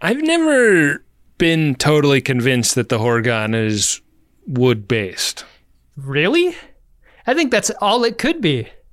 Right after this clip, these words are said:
Speaker 1: I think it could be made out of stone.
Speaker 2: It could be made out of that wood that's like stone.
Speaker 1: Hmm. Petrified wood? <laughs>
Speaker 2: Yeah, it could be made of petrified wood.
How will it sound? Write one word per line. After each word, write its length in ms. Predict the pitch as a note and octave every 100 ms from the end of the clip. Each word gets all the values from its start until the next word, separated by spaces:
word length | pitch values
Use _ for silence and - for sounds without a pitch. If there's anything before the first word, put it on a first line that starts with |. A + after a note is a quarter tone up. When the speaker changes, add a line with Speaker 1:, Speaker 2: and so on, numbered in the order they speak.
| _ _ -
Speaker 1:
I 100 | D#3+
think 200 | G3 D3
it 100 | A#2
could 140 | C3
be 160 | A#2+ A#2
made 200 | A#2 G#2+
out 120 | G2+
of 120 | G2+
stone. 680 | - - A#2+ G#2+ B2 G3 D#3+ - _ -
Speaker 2:
It 100 | F#3+
could 220 | A3+ F3+
be 180 | A3 G#3+
made 240 | G3+ G3+
out 140 | F#3+ F#3
of 100 | D#3+
that 220 | F3+ F3+
wood 300 | D3+ F3+ D#3
that's 260 | D3+ -
like 220 | D#3 F#3 -
stone. 520 | - C#3 B2+ C3 D#3 - _ _ -
Speaker 1:
Hmm. 280 | C3+ B2+ G2+ - _ _ _ _ _
Petrified 640 | - A#2+ D3 - C#3+ C3+
wood? 340 | A#2+ A2+ F#3+ F3
<laughs> 40 | D3
Speaker 2:
Yeah, 220 | G3 A#3
it 80 | D#3
could 120 | F3
be 80 | F#3+
made 180 | F#3+
of 120 | F#3 -
petrified 600 | F3 F#3 F3 - C3+ A#2+
wood. 320 | B2+ A#2+ -